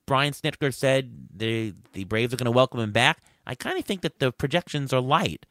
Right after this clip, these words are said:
Uh, my own projections, but I kinda think that it's light. Uh, so I'll be drafting him with the mindset of he's gonna get five hundred at-bats. Uh, I do that all the time. In general, you should not do that very often, and you should not do that really for rates,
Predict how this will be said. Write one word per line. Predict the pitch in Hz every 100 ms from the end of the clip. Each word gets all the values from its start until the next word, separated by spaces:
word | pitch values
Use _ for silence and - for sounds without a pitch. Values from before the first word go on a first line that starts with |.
| _ - -
Uh, | 110
my | 156 160
own | 277
projections, | 302 120 95 - 92
but | 107
I | 104
kinda | 139 - 247
think | 147 139
that | 117 113
it's | 123 -
light. | 120 151 196 104 - - - -
Uh, | 120
so | 113 139
I'll | 98 131 156
be | 170 156
drafting | 143 143 - 143
him | 147
with | 143 -
the | 147 147 147 123
mindset | 151 151 151 - 165
of | 165 165
he's | 156
gonna | 175
get | 180 170
five | 214 277
hundred | 135 98 80
at-bats. | 71 78 69 - - _ - -
Uh, | 131
I | 135
do | 170
that | 220 180
all | 143 131
the | 113
time. | - 104 127
In | 185
general, | 196 285 302 226
you | 180
should | - 185 156
not | 151 175 247 -
do | 147 165
that | 139 113 - _ _ _ -
very | 131 156 151
often, | 156 160 185 202 202 - - -
and | 170
you | 175
should | - 170
not | 196 233
do | 185 175
that | 156 143
really | 156 147
for | - 123 110
rates, | 98 117 90 - - -